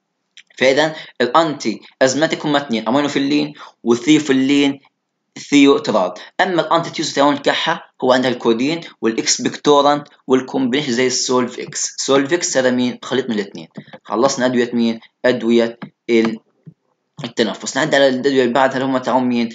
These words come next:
أنتي هيستامين اتش وان بلوكر. أول حاجة أنا بدي أعرف إنه الهيستامين، إيش هو الهيستامين؟ وين بيتخزن؟ هاي مهم، يتخزن الهيستامين في كل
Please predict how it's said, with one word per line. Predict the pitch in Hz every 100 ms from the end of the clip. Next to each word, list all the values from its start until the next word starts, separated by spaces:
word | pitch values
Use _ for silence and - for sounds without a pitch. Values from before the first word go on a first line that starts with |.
| - - -
أنتي | 156 156 143
هيستامين | 139 - 127 139 139 139 - - -
اتش | 135 -
وان | 120 107
بلوكر. | 85 90 - - _ _ -
أول | 170 143
حاجة | - 151 139
أنا | 127
بدي | 113 110
أعرف | 120
إنه | 107
الهيستامين، | 98 101 - 98 107 98 - _ _ -
إيش | -
هو | 110
الهيستامين؟ | 101 - 92 117
وين | 113
بيتخزن؟ | 107 - 98 87 85 - - -
هاي | 160 147
مهم، | 107 110
يتخزن | 117 208 151 139
الهيستامين | 131 139 - 131 156 135
في | - -
كل | - 165 139 127